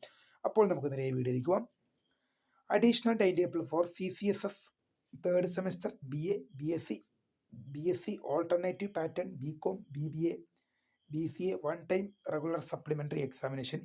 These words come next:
ഏപ്രിൽ രണ്ടായിരത്തി ഇരുപത്തിനാല്. അതുപോലെ തന്നെ additional timetable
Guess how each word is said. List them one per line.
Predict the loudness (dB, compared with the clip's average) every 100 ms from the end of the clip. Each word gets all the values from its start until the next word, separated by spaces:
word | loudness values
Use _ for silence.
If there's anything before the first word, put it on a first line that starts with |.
| -2
ഏപ്രിൽ | -2 -2 0
രണ്ടായിരത്തി | 0 0 -2 -2 -4
ഇരുപത്തിനാല്. | -4 -4 -6 -6
അതുപോലെ | -2 -2
തന്നെ | -2 -2
additional | -2 -2 -2 -4 -4 -6 -20 -20 -20 _ _ _ _ -6
timetable | -2 0 2 4 4